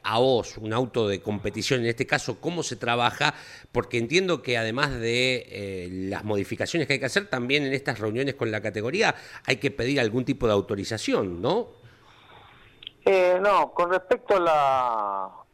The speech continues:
Speaker 2: con respecto a las modificaciones, eh, todavía no las hemos hecho, pero bueno, las tenemos en, en, ya en la, en la cabeza, ¿no? Diseñadas, hemos estado investigando bastante, hemos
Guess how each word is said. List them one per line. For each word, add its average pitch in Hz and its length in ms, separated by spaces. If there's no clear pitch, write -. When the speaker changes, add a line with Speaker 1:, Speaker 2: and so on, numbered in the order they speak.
Speaker 2:
con 123 200
respecto 151 340
a 143 40
las 127 180
modificaciones, 123 720
eh, 123 100
todavía 127 520
no 147 140
las 131 240
hemos 131 260
hecho, 160 380
pero 123 140
bueno, 107 260
las 104 220
tenemos 120 420
en, 98 420
en, 110 640
ya 131 60
en 131 80
la, 113 520
en 113 180
la 107 120
cabeza, 120 440
¿no? 117 140
Diseñadas, 127 640
hemos 120 160
estado 135 340
investigando 127 640
bastante, 156 640
hemos 131 220